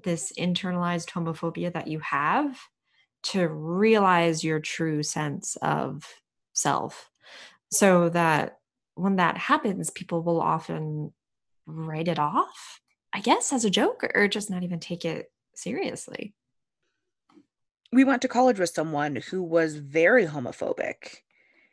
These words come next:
Speaker 2: and later in his time there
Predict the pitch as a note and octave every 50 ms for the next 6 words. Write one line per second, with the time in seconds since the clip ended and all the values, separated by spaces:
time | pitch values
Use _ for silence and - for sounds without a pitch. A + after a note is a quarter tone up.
0 | _ _ _ _ - F3 E3+ E3+ E3+ E3 E3 D#3+ D#3 D3+ D3+ D3 D3 C#3 - -
1 | _ _ _ _ _ _ - F#3+ F#3+ F3+ E3+ F3 E3 E3 E3 D#3+ D#3 D#3 E3 D#3+
2 | D3 - - - D3 D3 E3 F#3+ F#3+ D#3 C#3+ C3 B2 B2 C3+ E3 F#3 -